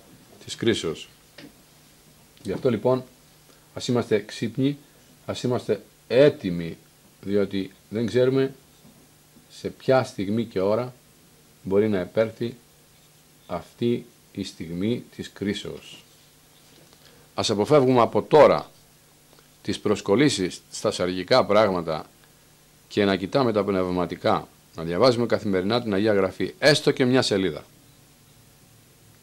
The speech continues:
Που αν γλυκαθεί ο άνθρωπος,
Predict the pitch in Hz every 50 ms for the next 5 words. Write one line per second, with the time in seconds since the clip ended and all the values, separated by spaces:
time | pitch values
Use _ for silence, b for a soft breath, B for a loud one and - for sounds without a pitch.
0 | _ _ _ _ _ _ - _ - - - - - b b b b b b b
1 | b b b b - - 104 117 131 131 117 123 117 - 113 - - 127 113 107
2 | 113 120 127 139 135 143 147 - - - -